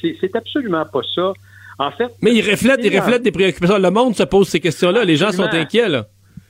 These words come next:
Speaker 1: Bien sûr. Et, et de ce que, et dans ce sens-là, j'étais très heureux d'avoir l'occasion de vous parler aujourd'hui parce que je veux rectifier les faits. Le gouvernement du Québec ne va pas, euh,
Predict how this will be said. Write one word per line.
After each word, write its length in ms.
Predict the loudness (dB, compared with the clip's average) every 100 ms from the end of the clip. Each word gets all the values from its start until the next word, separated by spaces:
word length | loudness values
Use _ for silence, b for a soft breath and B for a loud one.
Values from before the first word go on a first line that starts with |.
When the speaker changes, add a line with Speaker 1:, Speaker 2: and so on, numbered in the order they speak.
| b b
Speaker 1:
Bien 200 | -4 -4 -2
sûr. 340 | -4 -4 -2
Et, 220 | -2 -2 -2
et 60 |
de 140 | -2 -6
ce 100 | -6
que, 80 |
et 260 | -8 -4 -4
dans 220 | -2 -4
ce 60 | -6
sens-là, 360 | -10 -8 -6 -6
j'étais 200 | -6 -6
très 240 | -4 -4
heureux 240 | -4 -4
d'avoir 220 | -4 -2 -4
l'occasion 400 | -4 -6 -4 -8
de 60 |
vous 60 | -8
parler 220 | -6 -4
aujourd'hui 440 | -4 -4 -8 -8 -6
parce 240 | -8 -6
que 180 | -6 -6 -8 B B
je 240 | -12 -6 -4
veux 60 |
rectifier 440 | -4 -6 -8 -8 -4
les 160 | -4
faits. 200 | -4 -2
Le 80 | -4
gouvernement 340 | -4 -4 -4 -6
du 80 |
Québec 300 | -6 -4 -4 -4
ne 60 | -4
va 140 | -4
pas, 320 | -4 -4 -4 -8 b b -16 -8
euh, 360 | -4 -4 -4